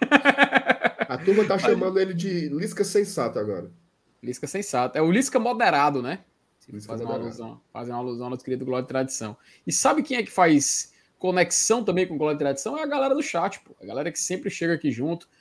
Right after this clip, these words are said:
Speaker 1: Inclusive o Mauro Felipe sempre presente, foi o primeiro a chegar, dá boa noite pra gente. Boa noite a todos o G T, chegando e já dando like. Vocês já prestaram atenção que a cada vitória do Fortaleza é demitido alguém na João Pessoa? Quero saber quem é que vai apagar a luz. Vamos, vamos, vamos!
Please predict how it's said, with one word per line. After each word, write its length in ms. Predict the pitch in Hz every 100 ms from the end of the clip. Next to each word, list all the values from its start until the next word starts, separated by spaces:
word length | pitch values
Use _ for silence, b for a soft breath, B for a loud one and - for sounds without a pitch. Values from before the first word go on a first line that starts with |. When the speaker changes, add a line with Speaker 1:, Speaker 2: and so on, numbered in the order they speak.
| _
Speaker 1:
Inclusive 260 | _ 147 160
o 60 |
Mauro 320 | 147 131 175 175
Felipe 380 | 156 143 147
sempre 560 | - - - 196 208 208
presente, 420 | 185 139 123 151
foi 120 | -
o 40 | 151
primeiro 540 | 151 120 147 208 196
a 20 |
chegar, 420 | 165 131 107 147 151
dá 120 | 135
boa 120 | 127
noite 160 | 127 -
pra 140 | 104
gente. 420 | 98 127 131 - b b b
Boa 160 | 170 233
noite 160 | 254 254
a 60 |
todos 260 | - 208 196
o 80 | 202
G 140 | 180
T, 320 | 147 143 175
chegando 480 | 156 160 135 147 185
e 40 | 180
já 100 | 160
dando 320 | 143 156 160
like. 480 | 117 131 123 - - _ _ -
Vocês 440 | 269 - 269 175
já 160 | 170 233
prestaram 360 | 233 - 208
atenção 460 | 190 160 - 123 123
que 80 | -
a 60 | 127
cada 400 | - - 220 233
vitória 380 | 214 175 180 175
do 80 |
Fortaleza 580 | 160 151 131 113 120 131 - B B B
é 160 | - 190
demitido 560 | 190 220 190 - 185 190
alguém 460 | 214 233 143 185 254
na 100 | 220
João 160 | 165
Pessoa? 420 | 170 131 175 175 - _ _ _
Quero 140 | 170
saber 280 | - 190 190
quem 180 | - 214
é 60 |
que 80 | 220
vai 120 | 175 175
apagar 320 | 165 151 160
a 60 |
luz. 380 | 110 80 - -
Vamos, 380 | - 214 240 180
vamos, 440 | 135 190 214 175 131
vamos! 580 | 151 185 123 - -